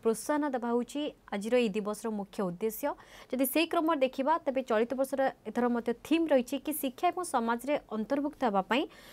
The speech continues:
ବହୁଭାଷିତା ପ୍ରତିପୋଷଣ। କିନ୍ତୁ ଯଦି ଆମେ ଅନ୍ତର୍ଜାତୀୟ ମାତୃଭାଷା ଦିବସରେ ଦେଖିବା ଆମ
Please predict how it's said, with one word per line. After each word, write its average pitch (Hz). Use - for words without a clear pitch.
ବହୁଭାଷିତା 311
ପ୍ରତିପୋଷଣ। 180
କିନ୍ତୁ 320
ଯଦି 349
ଆମେ 359
ଅନ୍ତର୍ଜାତୀୟ 349
ମାତୃଭାଷା 302
ଦିବସରେ 262
ଦେଖିବା 254
ଆମ 247